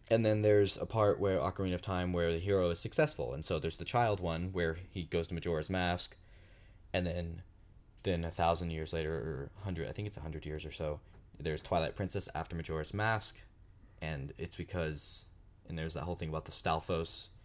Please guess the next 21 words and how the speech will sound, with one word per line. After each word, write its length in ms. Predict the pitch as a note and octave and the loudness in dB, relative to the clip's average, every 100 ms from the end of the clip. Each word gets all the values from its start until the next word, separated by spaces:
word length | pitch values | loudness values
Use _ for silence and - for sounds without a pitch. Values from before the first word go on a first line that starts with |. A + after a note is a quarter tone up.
| - - | -20 -12
the 80 | E2 | -8
training 380 | - F2+ E2 D#2+ | -4 -2 -2 -2
warrior 280 | D#2 D#2+ | 0 -2
guy, 220 | E2+ D2+ D2+ | 0 0 0
is 380 | C2 D#2+ D2+ - - | -2 -4 -6 -10 -6
the 140 | E2+ | -4
Link 260 | D2+ D#2 D#2 | -2 -4 -6
from 260 | - D#2 D2+ | -6 -4 -4
Majora's 380 | D2+ D#2+ D#2 | -2 -2 -2
Mask. 440 | D#2+ D#2 E2 - - - - - - - - - - - - | -2 -2 -2 -6 -12 -20 -20 -20 -20 -20 -20 -20 -20 -12 -4
And 100 | F#2+ | 0
then 200 | E2+ E2+ | 0 0
there's, 480 | D#2+ D2+ D2+ - - | 0 -2 -4 -10 -8
um, 440 | E2 C#2+ D2 C2 G#2 - | -8 -6 -8 -10 -10 -6
Hyrule 260 | D#2+ D#2 | -4 -4
Adventure, 400 | D#2 - B1+ - | -6 -6 -8 -8
which 220 | A1+ A1+ - | -10 -10 -12
is 100 | - | -12
a 40 | |
different 300 | - - B1+ | -12 -12 -10
one. 260 | D#2 D#2 | -8 -8